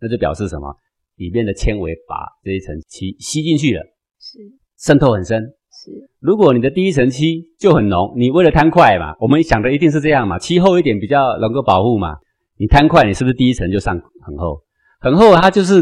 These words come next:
Speaker 1: 浓浓的，它渗透不到木的纤维里面。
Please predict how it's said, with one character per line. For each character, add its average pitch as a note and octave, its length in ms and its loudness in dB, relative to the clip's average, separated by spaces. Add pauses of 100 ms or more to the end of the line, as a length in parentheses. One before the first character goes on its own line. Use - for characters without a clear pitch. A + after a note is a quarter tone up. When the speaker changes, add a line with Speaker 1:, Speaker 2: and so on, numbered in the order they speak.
(100)
Speaker 1:
浓 C#3+ 160 6
浓 C3 180 4
的， C3 100 2
它 C#3 140 2
渗 C3+ 300 4
透 C3 180 4
不 C3 160 -4 (140)
到 B2 220 2
木 A2+ 280 -2
的 F#2 140 -6
纤 A2+ 280 -4
维 E2 240 -8
里 D#2+ 200 -12
面。 E2+ 160 -10